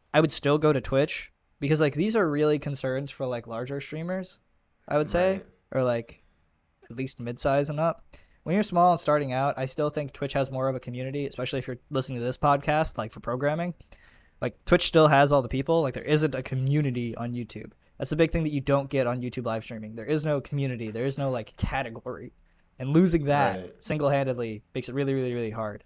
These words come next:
Speaker 1: Um, but even a category isn't that amazing. So, like, YouTube's gonna win in the long term. But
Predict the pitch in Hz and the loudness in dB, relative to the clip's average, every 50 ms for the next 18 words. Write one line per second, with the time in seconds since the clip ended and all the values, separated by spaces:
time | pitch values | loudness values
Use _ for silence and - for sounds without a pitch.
0 | _ _ _ _ _ _ - 123 127 117 110 107 - - _ _ _ _ _ _ | _ _ _ _ _ _ -8 -6 -4 -4 -6 -8 -12 -16 _ _ _ _ _ _
1 | _ _ _ _ - 240 262 190 - - 185 185 180 170 - - 160 151 151 135 | _ _ _ _ 6 6 8 6 6 2 0 0 2 0 2 2 4 4 4 2
2 | 135 127 120 - - 147 139 120 123 - - 131 127 135 139 139 131 127 123 117 | 0 -2 -4 -4 -2 -2 -2 -2 -6 -10 -8 -6 -2 2 2 2 2 2 0 -4
3 | 120 113 110 110 - - 98 - - - _ _ _ _ - - - 120 113 110 | -6 -6 -8 -8 -10 -12 -14 -16 -20 -20 _ _ _ _ -8 -4 -2 -2 -2 -2
4 | 107 104 - _ _ _ _ _ _ _ _ _ - - - 156 147 135 156 208 | -4 -6 -8 _ _ _ _ _ _ _ _ _ -12 0 2 4 4 4 4 2
5 | 214 - 202 156 - - 156 143 139 131 123 127 131 127 120 113 113 107 107 110 | 2 4 2 0 2 2 2 2 2 2 0 0 -2 -2 -2 -4 -4 -6 -6 -6
6 | 110 107 110 120 127 127 127 - - 113 107 107 120 - - - _ _ _ _ | -6 -4 -2 -2 -2 -2 -4 -6 -10 -12 -12 -12 -14 -16 -18 -20 _ _ _ _
7 | _ _ _ _ 135 127 117 110 - - _ | _ _ _ _ -2 0 0 0 -2 -6 _